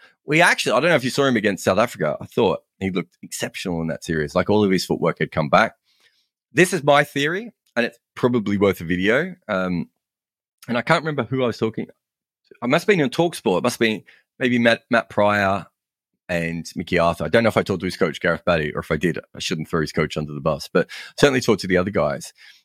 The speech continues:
We knew, all knew he had a weakness against spin, and he really worked hard at improving his play against spin. You know, he started reverse sweeping everything, m-, became a much better player. At that stage, he then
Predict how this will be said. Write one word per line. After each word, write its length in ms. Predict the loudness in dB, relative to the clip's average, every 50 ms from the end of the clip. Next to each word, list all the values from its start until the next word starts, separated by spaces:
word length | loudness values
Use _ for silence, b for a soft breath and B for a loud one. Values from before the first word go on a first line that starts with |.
| _ _ _ _ _ _ _
We 200 | 2 2 4 4
knew, 180 | 6 4 4
all 240 | 4 6 4 4 4
knew 200 | 4 4 4 4
he 160 | 4 4 4
had 100 | 4 4
a 40 | 4
weakness 320 | 2 2 2 0 -4 -4
against 300 | -2 -2 -2 -2 -2 -4
spin, 360 | -6 -2 0 0 0 0 -2 -6 _ _ _ _ _ _ _ _ _ _ _ _
and 120 | 0 0
he 80 | 0 0
really 500 | 0 -4 -2 4 6 6 6 6 6 4
worked 300 | 2 2 2 0 2 0
hard 420 | 0 2 2 2 0 -2 -4 -8 b b b b b b
at 100 | 0 0
improving 680 | 0 0 0 0 0 2 2 2 2 2 0 0 -2 -4
his 180 | -4 -6 -6 -6
play 240 | 0 2 2 2 2
against 240 | 2 0 -4 -6 -4
spin. 380 | -2 -2 0 0 -2 -4 -4 -4
You 80 | -2
know, 60 | -2
he 80 | -2 0
started 260 | 2 2 2 2 0
reverse 300 | -2 0 2 2 0 0
sweeping 360 | 0 -2 -2 -2 -2 -2 -2
everything, 440 | -2 -2 -4 -6 -6 -4 -4 -4 -4 -4
m-, 60 | -6 -6 _
became 260 | -6 -2 0 0 0
a 60 | 0
much 180 | -2 -2 -2 -4
better 140 | -4 -4 -2
player. 360 | -2 -2 -2 -2 -2 -6 -8 _ _ _ _ _ _ _ _ 4
At 200 | 4 4 4 2
that 180 | 0 0 -2
stage, 720 | -6 0 2 2 2 2 0 -2 -4 -6 -8 -10 -12 -12 _ _ _ _ _ _ _ _ _ _
he 140 | -6 -4 0
then 420 | 2 4 4 4 2 0 -2 -6